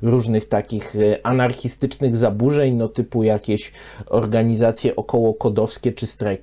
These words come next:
kobiet, one sobie mogą, e, legalnie funkcjonować, więc ja myślę, że, mm, to funkcjonowanie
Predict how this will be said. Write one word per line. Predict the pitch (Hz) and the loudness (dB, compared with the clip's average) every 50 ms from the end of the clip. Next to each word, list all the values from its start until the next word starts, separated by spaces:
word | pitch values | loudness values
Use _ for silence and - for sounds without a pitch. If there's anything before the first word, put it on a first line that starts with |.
| - | -6
kobiet, | - 120 107 117 123 104 101 | -4 -2 0 0 0 0 0
one | 113 110 113 113 | 0 0 0 -2
sobie | - - 117 107 117 117 | -2 -2 -2 0 0 0
mogą, | 113 113 110 104 120 117 120 117 - - - - - - - | 0 0 0 0 0 -2 -2 -4 -8 -20 -20 -20 -20 -18 -8
e, | - - 107 107 107 107 107 | -4 0 0 2 2 2 4
legalnie | 110 110 113 110 117 120 117 120 127 127 123 | 4 4 2 2 2 2 2 2 2 2 0
funkcjonować, | - 143 139 131 - - 170 160 170 170 143 127 120 110 107 | 0 -2 -4 -2 -2 -2 0 2 2 2 2 2 2 0 0
więc | 104 113 110 107 120 | 0 -2 -2 2 2
ja | 127 117 | 0 2
myślę, | 120 120 120 - - 135 127 123 123 - - - - - - - | 0 -2 -4 0 0 0 0 0 -2 -6 -14 -20 -20 -16 -8 -6
że, | 110 104 101 98 104 107 113 113 123 120 120 120 120 113 - | -4 -4 -4 -4 -6 -4 0 2 4 4 4 4 4 2 0
mm, | 69 101 107 110 110 113 110 110 113 113 113 113 107 101 104 107 110 107 110 110 110 107 - 113 117 - - - - _ _ | -2 -4 -2 -2 -2 -2 -2 -2 -2 -2 -2 -2 -2 -2 -2 -2 -2 -2 -2 -2 -4 -4 -4 -6 -8 -8 -8 -14 -20 _ _
to | - - 139 120 123 123 127 120 - - | -4 0 2 2 4 4 2 2 0 -4
funkcjonowanie | - - - 151 151 135 - - - - 170 156 143 135 135 131 123 139 151 160 165 160 147 143 139 135 123 | -12 -4 -2 0 0 0 -2 -6 -8 -2 -2 0 2 2 2 2 2 2 2 0 0 0 2 2 2 0 0